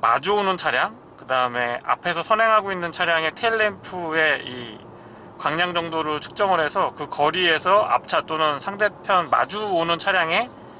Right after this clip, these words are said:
방해가 안 될 정도로 조절을 아주 민감하게 잘 해줍니다. 예, 지금 상향 올라왔죠? 지금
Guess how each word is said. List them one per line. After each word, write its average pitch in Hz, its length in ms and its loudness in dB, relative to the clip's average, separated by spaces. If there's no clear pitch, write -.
방해가 160 440 2
안 131 140 -2
될 143 180 2
정도로 127 800 -6
조절을 139 360 -4
아주 139 240 -4
민감하게 135 420 -2
잘 120 220 -2
해줍니다. 113 520 -6
예, 120 80 -8
지금 110 140 -10
상향 180 280 0
올라왔죠? 127 440 0
지금 131 340 -10